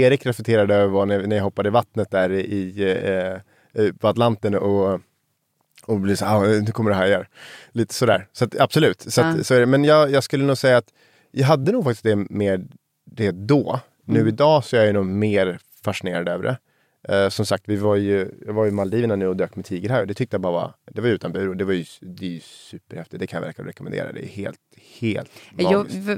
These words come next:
Speaker 2: var ju, tog ju dykcerter på Maldiverna, eh, och, eh, jag tycker bara när, när han visar liksom tecknet för haj,
Speaker 1: Mm.
Speaker 2: jag är inte rädd, men det blir... Då där dun, dun, dun, dun,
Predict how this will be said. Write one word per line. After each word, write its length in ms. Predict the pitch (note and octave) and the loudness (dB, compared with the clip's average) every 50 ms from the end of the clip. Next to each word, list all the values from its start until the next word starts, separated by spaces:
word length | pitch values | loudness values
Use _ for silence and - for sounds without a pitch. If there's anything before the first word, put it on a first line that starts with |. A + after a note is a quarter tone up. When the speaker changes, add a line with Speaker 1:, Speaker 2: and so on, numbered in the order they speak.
| G#3+ - | -2 0
Speaker 2:
var 100 | G3+ G3+ | 2 2
ju, 340 | G3+ G3 F#3+ F#3+ G3+ - - - - | 4 4 2 0 -2 -6 -10 -10 -6
tog 180 | - G3+ G3+ | -2 -2 0
ju 60 | G3 | 0
dykcerter 420 | F3+ E3+ C#3+ - - D#3+ D3+ - - | 0 -2 -4 -4 -4 -6 -8 -8 -8
på 140 | - D#3 D3+ | -6 -4 -2
Maldiverna, 540 | D3 D3 C#3+ C#3+ C#3+ C#3+ C#3+ C#3+ C#3 - - - | -2 0 0 0 0 0 0 -2 -2 -4 -6 -8
eh, 260 | - - - - - - - | -8 -8 -8 -8 -8 -10 -8
och, 480 | - C3 - _ _ _ - - - - _ _ - | -8 -8 -8 _ _ _ -20 -20 -20 -20 _ _ -6
eh, 320 | D#3 D#3 D3 C#3+ C#3+ D#3+ | -4 -4 -2 -2 -4 -2
jag 180 | - D#3+ E3 - | -2 -2 0 0
tycker 200 | A#3+ B3 C#4+ B3+ | -2 -2 -2 0
bara 160 | G#3 F3+ E3+ | 0 0 0
när, 260 | F3 E3 D#3 D#3 - | 0 0 -2 -2 -2
när 180 | - E3 D#3+ D#3+ | -2 -2 -2 0
han 240 | D#3+ D#3 D3+ D3 | 0 0 0 -2
visar 300 | E3 D#3 D3+ - - E3 | -2 -2 -2 -2 -4 -4
liksom 260 | D3+ D3 - D#3 D3+ - | -6 -6 -6 -6 -8 -6
tecknet 460 | - - G#3 - - - E3+ D3+ - | -4 -4 -4 -4 -4 -4 -6 -4 -4
för 120 | - E3 | -6 -8
haj, 560 | - - B3+ - - F#2+ D3 E3+ A3 G3 - - - | -6 -6 -6 -4 -4 -2 0 0 0 -2 -4 -8 -10
Speaker 1:
Mm. 200 | G2 F#2+ G#2 A2 _ _ _ _ _ _ _ _ _ _ _ _ _ _ | -10 -10 -10 -12 _ _ _ _ _ _ _ _ _ _ _ _ _ _
Speaker 2:
jag 120 | - E3 G3+ | 0 0 0
är 40 | G#3 | 0
inte 180 | E3 - E3 | 0 -2 -4
rädd, 420 | E3+ G3+ C4 G#3 - - C#3+ - - | -4 -2 -2 -2 -2 -4 -6 -6 -4
men 260 | E3+ F3 F#3 F#3 F3 | -2 -2 0 0 0
det 80 | F3 F3+ | -2 -2
blir... 500 | E3 F3 F#3 F3+ E3+ D#3+ - - - - - | -2 0 0 0 0 0 -4 -8 -12 -12 -12
Då 200 | - A#2 E3 E3+ | -8 -6 -4 -2
där 140 | D#3 C3+ A#2 - - | -2 -2 -4 -4 -6
dun, 200 | D3 C#3+ C3+ C3 - | -6 -6 -6 -4 -4
dun, 180 | D#3+ D#3 D3 - | -4 -4 -4 -6
dun, 180 | - D#3 E3 D3 - | -8 -10 -10 -8 -4
dun, 120 | - F#3 | -4 -4